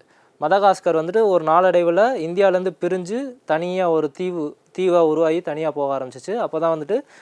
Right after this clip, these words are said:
வெஸ்டர்ன் கோஸ்ட்ல வந்துட்டு ஒரு ஃபால்ட் லைன் அப்படின்னு ஒண்ணு உருவாகி இது சப்மர்ஜ் ஆக ஆரம்பிச்சிச்சு. இன்னைக்கும் நம்ம இந்த கிளாஸ்ல முன்னாடி பார்த்தோம், பால்காட் கேப் பார்த்தோம்.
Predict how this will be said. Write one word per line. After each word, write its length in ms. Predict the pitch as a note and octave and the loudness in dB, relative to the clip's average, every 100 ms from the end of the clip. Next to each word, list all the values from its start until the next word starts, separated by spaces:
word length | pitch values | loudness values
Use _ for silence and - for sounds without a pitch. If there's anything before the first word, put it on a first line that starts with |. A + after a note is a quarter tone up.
| _ - | _ -6
வெஸ்டர்ன் 320 | D#3+ F#3+ F#3 | -6 -4 -2
கோஸ்ட்ல 280 | E3+ - - | -2 -2 -4
வந்துட்டு 320 | D#3 D#3 F3 | -4 -4 -2
ஒரு 160 | F#3 C#3+ - | -2 -2 2
ஃபால்ட் 320 | F#3+ A3 - | 4 4 -2
லைன் 300 | F#3+ F3+ E3 | 2 2 2
அப்படின்னு 260 | D3+ D#3 D#3 | -2 -4 -6
ஒண்ணு 100 | D3+ | -6
உருவாகி 600 | D3+ D#3+ D#3+ D3 A3+ - _ _ _ _ - | -2 2 2 0 -4 -8 _ _ _ _ -8
இது 480 | D#3 D3 D3 C#3 C3+ | -4 -2 -2 -2 0
சப்மர்ஜ் 400 | D#3 F3 F3 D3+ | 0 2 0 2
ஆக 200 | C#3+ C3+ | 0 -2
ஆரம்பிச்சிச்சு. 340 | B2+ B2+ C3 - _ _ - | -8 -16 -18 -20 _ _ -8
இன்னைக்கும் 560 | E3+ G3+ A#3 A#3 A#3+ | -6 -4 -2 -2 -2
நம்ம 300 | B3 F#3+ F#3 | 0 0 2
இந்த 220 | E3+ E3 E3+ | 0 0 0
கிளாஸ்ல 340 | F#3 F#3 - | 2 2 0
முன்னாடி 280 | F3 F#3 F3 | -6 -4 -4
பார்த்தோம், 420 | E3 D3 F3+ G3 _ - | -2 -2 -4 -8 _ 2
பால்காட் 500 | D#3+ F#3+ F#3+ F#3 D#3 | 4 4 2 -4 -4
கேப் 240 | C#3 C#3+ C3 | -2 -2 -4
பார்த்தோம். 440 | C#3+ C3 D3+ G3+ | -6 -2 -2 -2